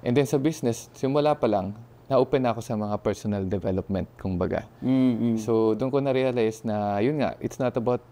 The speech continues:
Speaker 1: what we do, it's all about who we are. Pero sobrang babaw pa ng understanding ko noon.
Speaker 2: Mm.
Speaker 1: Pero na-realize ko, yun yung pinaka-nakatulong sa akin along the way, na wala sa labas yung kailangan kong ayusin, ako yung kailangan kong ayusin.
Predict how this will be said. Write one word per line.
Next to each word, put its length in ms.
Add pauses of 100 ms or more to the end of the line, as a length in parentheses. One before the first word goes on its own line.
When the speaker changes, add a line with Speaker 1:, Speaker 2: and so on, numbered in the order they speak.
(100)
Speaker 1:
what 220
we 120
do, 280
it's 160
all 120
about 280
who 160
we 100
are. 280
Pero 260
sobrang 360
babaw 420
pa 180
ng 240
understanding 600
ko 120
noon. 360
Speaker 2:
Mm. 280 (480)
Speaker 1:
Pero 180
na-realize 540
ko, 120
yun 200
yung 80
pinaka-nakatulong 840
sa 200
akin 180
along 320
the 100
way, 200 (380)
na 340 (480)
wala 240
sa 160
labas 320
yung 160
kailangan 320
kong 160
ayusin, 480
ako 240
yung 80
kailangan 340
kong 220
ayusin. 400